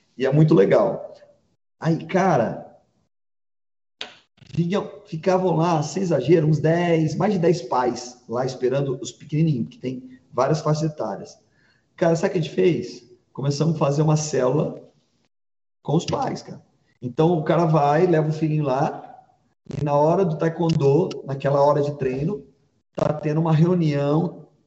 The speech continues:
tamo orando pelos pais, ensinando a Bíblia pros pais, orando. Cara, é muito legal,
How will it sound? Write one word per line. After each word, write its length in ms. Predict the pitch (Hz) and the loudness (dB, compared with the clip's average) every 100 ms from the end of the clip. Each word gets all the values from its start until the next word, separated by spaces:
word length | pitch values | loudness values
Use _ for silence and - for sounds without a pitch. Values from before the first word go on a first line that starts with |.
| _ | _
tamo 180 | - 143 | -6 -2
orando 240 | 147 139 147 | 2 2 0
pelos 240 | 143 143 | -2 -4
pais, 520 | - 123 127 143 143 | -6 -4 -2 -2 -4
ensinando 400 | 139 - 143 151 | -6 -6 -2 0
a 60 | 139 | 0
Bíblia 280 | 127 135 131 | -2 -2 -2
pros 180 | 131 | -6
pais, 540 | - 123 120 131 135 131 | -8 -4 -4 -4 -6 -8
orando. 340 | 127 131 131 | -8 -8 -10
Cara, 340 | - 151 156 143 | -2 0 2 0
é 200 | 131 131 | -4 -12
muito 220 | 135 151 | -10 -8
legal, 400 | 156 - - | -8 -10 -16